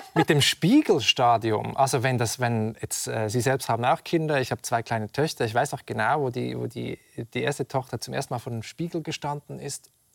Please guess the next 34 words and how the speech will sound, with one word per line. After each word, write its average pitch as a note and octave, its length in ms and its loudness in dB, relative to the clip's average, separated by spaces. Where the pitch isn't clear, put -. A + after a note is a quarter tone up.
zehn D#3+ 280 -4
Minuten D#3+ 400 -6
lang, D3+ 260 -2
zwanzig D#3 360 -2
Minuten D3+ 340 -4
lang. C#3+ 260 0
Und C3+ 120 -6
ich - 140 -4
habe - 180 -4
gedacht, - 440 4
jetzt D#3+ 180 2
versteht C3+ 420 -6
sie. - 180 -8
Jetzt - 180 0
erkennt F#3 500 2
sie F3 140 -2
sich D3 220 -4
selbst C3 400 -6
im B2 100 -8
Spiegel. C3 340 -10
Und C3+ 80 0
Sie D3 80 4
sagen, C#3+ 200 4
das D3+ 140 2
ist - 200 -2
ein C#3+ 180 -4
entscheidender C3+ 480 0
Moment, B2 500 0
genau C#3 240 2
was D3+ 120 0
diese C3 220 2
ewige C#3+ 480 2
Unzulänglichkeit, A#2+ 1080 -4
äh, A#2 440 -6